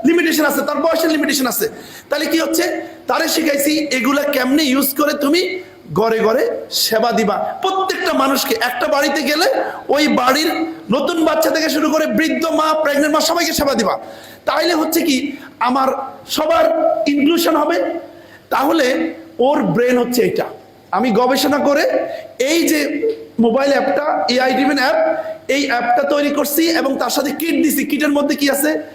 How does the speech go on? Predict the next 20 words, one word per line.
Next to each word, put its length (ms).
একটা 140
ব্লাড 240
প্রেশার 260
মেশিন, 240
একটা 140
গ্লুকোজ 380
মেশিন, 240
একটা 160
অক্সিজেন 320
স্যাচুরেশন, 520
একটা 220
ইসিজি 340
মেশিন, 440
সব 280
ইন্ডিকেটেড। 600
এবং 320
এগুলা 300
কোনো 200
ম্যানুয়াল 460
না। 280